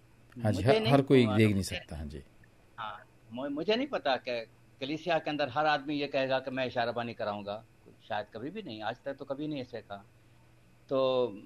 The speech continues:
Speaker 2: अ, इशारा बानी के लिए खुदा ने अपने ऐसे लोगों को मुकर्रर किया है कि वो इशारा बानी कराएं। तो जब वो इशारा बानी कराने के लिए लोग मुकर्रर हैं,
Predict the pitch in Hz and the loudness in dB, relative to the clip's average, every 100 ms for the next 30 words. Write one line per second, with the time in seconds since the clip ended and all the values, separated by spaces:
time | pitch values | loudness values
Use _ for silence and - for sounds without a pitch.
0 | 73 - - - - 143 160 175 185 196 | -16 -20 -20 -20 -18 -12 -2 0 2 2
1 | 208 214 208 202 190 190 190 156 165 180 | 0 -4 -4 -4 -2 -4 -4 -2 0 0
2 | 180 180 175 151 147 156 160 160 147 - | -2 -2 -6 -6 -8 -4 -2 -2 -4 -6
3 | 151 135 143 143 143 175 156 131 127 147 | -4 -2 -4 -4 -4 -6 -6 -8 -4 0
4 | 143 135 135 135 139 139 120 123 120 113 | 0 -2 -6 -4 -4 -6 -6 -6 -6 -6
5 | 117 110 120 110 107 101 101 - - - | -6 -6 -8 -6 -6 -6 -8 -18 -20 -20
6 | - - - - 131 196 202 220 220 220 | -20 -20 -16 -10 0 0 2 2 4 2
7 | 214 - - - 131 175 180 175 175 185 | -2 -8 -16 -14 -2 0 2 0 -2 -4
8 | 165 156 156 170 165 151 156 151 147 127 | -2 0 0 -2 -4 -4 -2 -2 -4 -4
9 | 143 147 143 131 151 180 180 139 123 160 | -4 -4 -4 -2 0 0 0 -2 -4 -6